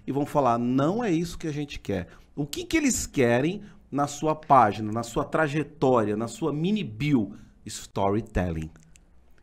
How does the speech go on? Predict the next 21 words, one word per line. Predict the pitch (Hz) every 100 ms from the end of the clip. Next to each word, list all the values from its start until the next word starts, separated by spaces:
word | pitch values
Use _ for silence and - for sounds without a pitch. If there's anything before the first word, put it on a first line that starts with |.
| _
E | 123
aí | 117
começou | 117 123 120 127
a |
fazer | 127 120
sentido | 135 139 131 127 113
com | 131
a |
escola. | 147 - 165 123 95 - - _ _ _ _ _ -
Porque | 107
quando | 107 143
a | 180
gente | 208 -
percebeu | 151 - 139 110 107 98 87 - - - - _ -
que | - 120 107 - -
um, | 127 117 - - -
uma | 135 123
das | 127 127
premissas | - 139 135 165 - 123
do | 107
algoritmo | 113 110 107 104 101 104 98